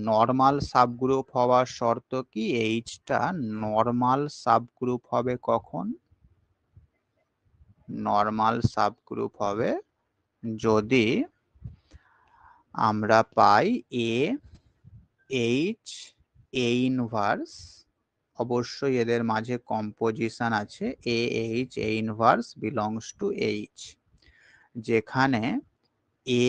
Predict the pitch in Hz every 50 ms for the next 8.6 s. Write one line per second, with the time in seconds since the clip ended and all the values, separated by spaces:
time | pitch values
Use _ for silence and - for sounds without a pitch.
0 | 127 131 127 127 117 110 _ _ - - - 131 120 - - 123 120 120 123 123
1 | 123 120 110 117 120 - - - 117 113 113 113 113 117 113 117 117 113 117 120
2 | 120 120 123 151 208 269 359 392 _ _ - - _ _ _ _ _ _ _ _
3 | _ _ _ _ - 113 110 113 117 120 120 120 120 _ - - 123 117 113 120
4 | 135 175 202 - - - 113 104 - _ _ - - 135 127 - - 113 107 107
5 | 135 185 240 - - - - 110 110 113 110 - - - - - - - - -
6 | 117 120 120 110 117 123 _ - 214 233 - 269 190 - - _ _ _ _ _
7 | _ _ _ _ _ _ _ _ _ _ _ - 131 120 - 113 113 113 117 117
8 | 120 131 135 135 123 107 107 - - 131 135